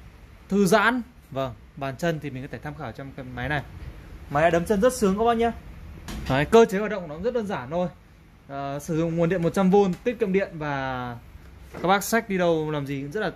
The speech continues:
gọn gàng các bác nhá. Đây. Đấy, mình mang đi cất đi đâu, xách đi đâu nó cũng tiện lắm các bạn. Nó gọn này, các bác, nó gọn nhẹ.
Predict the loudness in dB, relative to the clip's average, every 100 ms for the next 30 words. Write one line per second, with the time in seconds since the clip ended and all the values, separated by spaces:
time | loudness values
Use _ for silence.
0 | -10 -12 -8 -4 -2 -2 -2 -4 -4 -6
1 | -6 -8 -10 -20 -20 -20 -20 -20 -18 -12
2 | -10 -8 -8 -2 0 2 0 0 -2 -4
3 | -10 -12 -12 -8 -4 -2 0 2 4 4
4 | 2 0 -2 0 2 0 -2 -2 0 0
5 | 0 0 -10 -20 -20 -20 -12 -6 0 2
6 | 2 -4 -6 0 0 -2 -8 -8 -6 -6